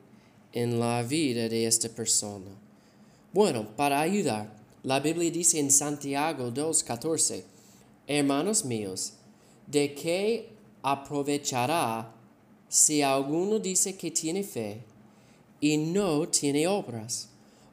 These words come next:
¿Podrá la fe salvarle?" ¿Y qué estaba diciendo Santiago allá? Él dijo, dijo en Sa-, diecisiete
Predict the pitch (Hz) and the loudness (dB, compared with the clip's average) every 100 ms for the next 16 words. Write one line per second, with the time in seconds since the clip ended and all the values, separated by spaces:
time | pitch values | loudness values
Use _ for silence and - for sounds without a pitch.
0 | - 151 143 139 139 160 196 185 220 214 | 2 4 4 4 4 4 0 -2 -2 -2
1 | - 127 113 117 147 - - - 208 226 | -2 -2 0 -2 -8 -16 -10 0 2 2
2 | 170 127 110 107 104 110 180 - - - | 2 0 0 -2 -4 -6 -8 -14 -20 -20
3 | - - - - - - - - - - | -20 -20 -20 -20 -20 -20 -20 -20 -10 -8
4 | 294 381 370 - 240 220 190 185 185 170 | -4 0 2 4 4 2 6 6 6 2
5 | 151 - 143 123 131 120 110 107 104 80 | 4 2 2 0 0 0 -2 -4 -4 -6
6 | - - - - - - 160 196 190 190 | -12 -20 -20 -20 -12 -2 2 4 4 0
7 | 160 180 175 175 165 151 165 156 - 143 | 0 -2 0 2 2 4 2 2 -2 0
8 | 147 143 - 190 240 214 220 | 2 4 4 4 0 -2 -4